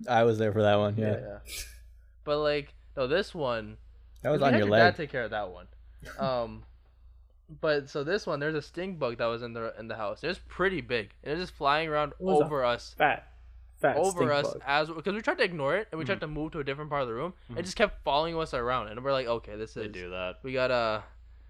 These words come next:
Speaker 2: we gotta do something about this." And so when it got near, like, the back door, Zishan grabbed a broom, and we're just like, "Okay,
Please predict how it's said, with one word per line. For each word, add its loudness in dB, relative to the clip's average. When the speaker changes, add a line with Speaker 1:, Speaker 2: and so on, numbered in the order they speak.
Speaker 2:
we -8
gotta 2
do -4
something -6
about -6
this." -12
And -4
so 0
when 0
it 0
got 2
near, -2
like, -4
the -6
back 0
door, -2
Zishan -2
grabbed -2
a -10
broom, -10
and -6
we're -4
just -6
like, -4
"Okay, -8